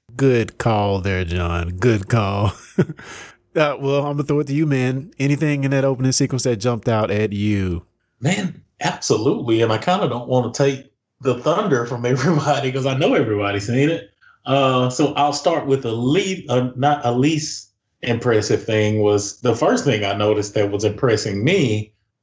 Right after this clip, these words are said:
Speaker 2: was the, um, now lost words, what they call it, the, the field that they were generating to hide the fleet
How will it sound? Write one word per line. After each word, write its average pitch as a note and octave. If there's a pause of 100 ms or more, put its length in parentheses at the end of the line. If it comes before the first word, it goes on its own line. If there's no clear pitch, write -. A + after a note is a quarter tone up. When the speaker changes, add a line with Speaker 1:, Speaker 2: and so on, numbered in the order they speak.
Speaker 2:
was A2+
the, G#2+
um, G#2+ (300)
now G2
lost G#2
words, G2+
what G2
they F#2+
call G2+
it, F#2+
the, G#2+ (380)
the A2
field C#3
that A2
they A2
were G#2
generating C3
to G#2
hide A#2
the A2+
fleet C#3+